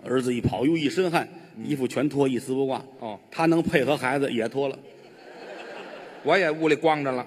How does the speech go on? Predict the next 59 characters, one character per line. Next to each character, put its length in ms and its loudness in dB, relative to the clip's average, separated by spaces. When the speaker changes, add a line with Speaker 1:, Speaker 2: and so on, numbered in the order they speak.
Speaker 1:
啊， 120 -2
爷 80 6
儿 80 6
俩 80 2
光 280 6
着， 60 2
Speaker 2:
啊。 40 -4
Speaker 1:
我 80 4
赶 280 4
上 140 4
过。 200 2
Speaker 2:
是 220 -2
吗？ 260 -2
Speaker 1:
一 80 -2
开 220 4
门， 100 6
嚯！ 180 10
Speaker 2:
啊。 200 -8
Speaker 1:
撞 180 2
衫 160 6
了。 180 2
Speaker 2:
什 180 0
么 180 8
撞 280 6
衫 280 4
了？ 60 -6
哪 180 6
儿 80 8
有 80 2
山 360 4
呢？ 80 2
就 160 4
撞 240 2
衫 240 0
了。 60 -6
Speaker 1:
爷 60 -8
儿 80 -4
俩 120 2
撞 280 2
衫 200 4
了 120 2
啊。 320 2
Speaker 2:
啊。 260 -8
Speaker 1:
反 180 6
正 160 4
挺 220 2
好， 240 2
就 140 6
有 120 4
一 140 2
点， 340 0
Speaker 2:
嗯。 260 -12
Speaker 1:
不 120 4
能 160 8
出 160 0
门 180 6
演 160 2
出 240 0
了。 140 -2